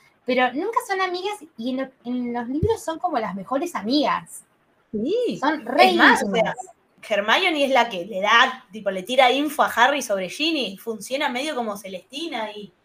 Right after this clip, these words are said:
Speaker 2: y, y está bueno, porque Her-, si no, Hermione no tenía ninguna amiga, o sea, solamente con esos do-, los dos boludos, que obvio, está perfecto, pero está, está bueno que haya tenido una amiga. Y me, me, otra cosa que me molestaron en gen-, me molestó co-,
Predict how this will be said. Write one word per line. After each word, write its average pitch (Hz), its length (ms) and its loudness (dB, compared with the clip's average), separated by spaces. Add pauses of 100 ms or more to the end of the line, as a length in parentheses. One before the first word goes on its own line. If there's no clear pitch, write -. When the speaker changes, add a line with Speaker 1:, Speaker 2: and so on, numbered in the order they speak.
(540)
Speaker 2:
y, 190 580 -14
y 247 100 -10
está 359 240 -2
bueno, 453 320 -2
porque 214 340 -6 (320)
Her-, 254 200 -8
si 277 120 -12
no, 523 80 -6
Hermione 508 340 0
no 277 80 2
tenía 226 200 -2
ninguna 254 300 0
amiga, 226 460 -2
o 180 60 -4
sea, 180 180 -6
solamente 277 400 -2
con 202 240 -4
esos 220 220 -4
do-, 202 260 -6
los 175 200 -6
dos 208 100 6
boludos, 294 300 4
que 196 100 4
obvio, 262 220 8
está 226 140 -2
perfecto, 226 440 2
pero - 260 -8
está, 196 160 -10
está 254 160 2
bueno 285 380 2
que 202 80 -4
haya 196 180 -8
tenido 196 220 -10
una 185 80 -8
amiga. 180 320 -10 (400)
Y 202 320 -10
me, 180 140 -6
me, 180 200 -10 (220)
otra 240 240 2
cosa 247 220 -2
que 240 160 -6 (380)
me 294 120 0
molestaron 370 460 4
en 330 60 -2
gen-, 269 280 -2
me 269 80 -2
molestó 294 400 -2
co-, 381 160 -2